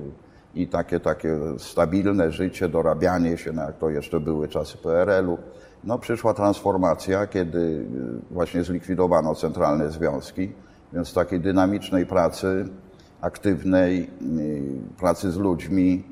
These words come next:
no też dość szybko znalazłem pracę w Muzeum Narodowym i pracowałem jako kustosz w Ośrodku Wzornictwa Nowoczesnego w Łazienkach, ale tam już miałem swój gabinet osobno,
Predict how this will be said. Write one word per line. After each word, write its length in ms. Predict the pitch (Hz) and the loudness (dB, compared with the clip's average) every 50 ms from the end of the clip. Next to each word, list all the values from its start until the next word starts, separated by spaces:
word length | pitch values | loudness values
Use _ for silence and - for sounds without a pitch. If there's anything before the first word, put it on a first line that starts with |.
| - - - | -16 -12 -10
no 80 | 85 | -8
też 220 | - - 151 120 107 | -4 -4 -2 -2 0
dość 180 | 101 92 - | 0 -2 -2
szybko 340 | - - 92 - - 95 90 | -2 -6 -6 -4 -2 -2 -2
znalazłem 560 | 80 90 90 85 87 87 85 78 90 85 80 | 0 2 2 4 4 4 2 2 2 0 -2
pracę 320 | 76 - 87 82 - 92 85 | 0 0 0 0 0 0 -2
w 40 | 80 | 0
Muzeum 440 | 82 82 78 87 78 76 78 80 | 0 -2 0 0 0 0 2 2
Narodowym 640 | 87 80 78 80 80 76 80 82 80 85 92 87 90 90 - - - - - - - - | 2 2 2 0 0 0 0 0 0 0 -2 -2 -2 -4 -6 -10 -20 -20 -20 -20 -14 -6
i 180 | - 92 95 90 | -4 -2 -2 -2
pracowałem 680 | - 87 87 85 - 92 82 82 82 82 82 82 80 | -2 -2 -2 -2 0 -2 0 2 4 4 4 4 2
jako 260 | 82 80 78 - 80 | 2 0 0 -2 -4
kustosz 720 | - - 90 82 - - - 85 78 76 - - - - 69 67 69 | -4 -4 -4 -4 -4 -4 0 0 0 0 0 -4 -10 -6 -6 -6 -4
w 40 | 76 | -4
Ośrodku 540 | 73 - - 80 80 78 76 - - 80 | -6 -4 -2 -2 -2 -2 -2 -4 -10 -10
Wzornictwa 560 | 76 76 87 80 78 85 82 76 - - 78 76 | -6 -2 -2 0 0 0 -2 -2 -2 -2 -2 -2
Nowoczesnego 720 | 76 73 73 78 80 - 82 80 - 85 82 76 76 76 | -2 -2 -4 -4 -6 -6 -6 -8 -4 -4 -4 -2 -2 -4
w 60 | 73 76 | -2 -2
Łazienkach, 720 | 80 78 78 85 78 69 - - 90 90 - - - - - - - - - - - | -2 -2 -2 -2 -4 -4 -4 -4 -2 -2 -2 -4 -8 -16 -20 -20 -20 -20 -20 -8 -2
ale 240 | - 98 104 135 135 | 0 2 4 4 2
tam 200 | - 120 117 110 | 2 2 0 0
już 140 | 104 - - | 0 -2 0
miałem 360 | 110 101 95 90 87 85 85 | 2 6 6 6 6 4 0
swój 260 | - - 80 82 78 | -4 -4 -4 -4 -2
gabinet 540 | 73 80 76 - 82 85 76 82 82 82 - | 0 0 0 2 0 0 0 0 0 -2 -2
osobno, 800 | 78 78 - 92 85 76 76 80 87 87 82 82 82 82 82 - | -4 -4 0 2 0 2 2 2 2 4 4 6 4 2 0 -4